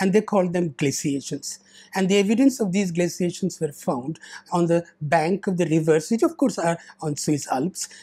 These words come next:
and the rivers are called Gunz, Mindel, Riss, and Wurm. So the four time the polar ice cap came down to the mid latitudes, and therefore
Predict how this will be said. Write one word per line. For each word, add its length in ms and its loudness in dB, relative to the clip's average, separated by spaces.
and 100 0
the 60 4
rivers 320 2
are 80 -4
called 320 -2
Gunz, 360 0
Mindel, 400 2
Riss, 320 -2
and 200 -4
Wurm. 240 0
So 140 -2
the 120 2
four 460 4
time 340 0
the 220 2
polar 260 6
ice 240 0
cap 360 0
came 260 2
down 220 0
to 60 -6
the 120 -4
mid 200 0
latitudes, 580 -4
and 140 -2
therefore 320 0